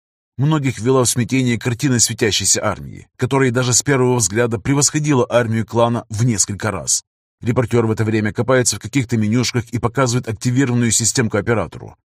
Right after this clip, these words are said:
Локация «Два холма, два брата». Игроков:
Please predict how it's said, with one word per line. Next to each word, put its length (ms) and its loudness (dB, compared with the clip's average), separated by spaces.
Локация 720 2
«Два 260 2
холма, 520 0
два 220 0
брата». 460 -8
Игроков: 600 0